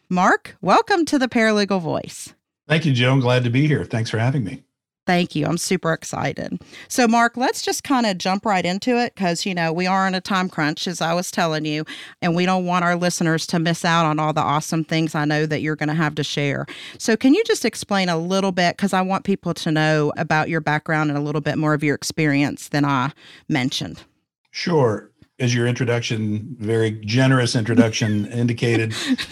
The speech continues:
Speaker 2: uh, my practice is exclusively litigation. It's primarily for the defense, primarily involving corporate clients, increasingly, especially in commercial litigation, sometimes we find ourselves as the plaintiff,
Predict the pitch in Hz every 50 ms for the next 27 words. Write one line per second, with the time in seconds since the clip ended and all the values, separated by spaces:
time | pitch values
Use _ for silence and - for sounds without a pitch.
0 | 523 494 - - - 123 117 120 120 117 117 120 127 131 127 123 - 147 139 135
1 | 135 147 139 - 131 117 113 113 107 - - - 139 135 131 - 151 135 135 131
2 | 123 123 120 110 110 101 107 104 101 - - 120 127 131 151 127 110 - - _
3 | _ - - 123 120 120 123 131 139 156 160 151 143 147 143 123 117 113 107 104
4 | - 104 98 107 139 147 - - - - - - _ _ _ _ _ _ _ _
5 | _ - - 123 123 120 120 123 127 131 131 123 123 123 117 110 107 113 113 117
6 | 117 110 101 - - 127 127 113 - - - - - 120 110 113 120 139 139 -
7 | - - - - _ _ _ _ _ _ _ _ 127 117 104 - - - 135 139
8 | 143 - 151 139 139 139 139 139 135 135 135 135 131 131 131 - _ _ _ _
9 | _ - 107 - - 127 127 - 131 120 113 104 120 110 107 110 110 - 135 120
10 | 117 113 113 110 117 113 117 - 123 120 117 - 110 107 107 117 110 107 95 -
11 | 110 110 - 113 110 110 107 104 101 - 120 110 107 104 98 104 104 98 98 101
12 | 101 - - - 117 110 107 113 127 135 - - - -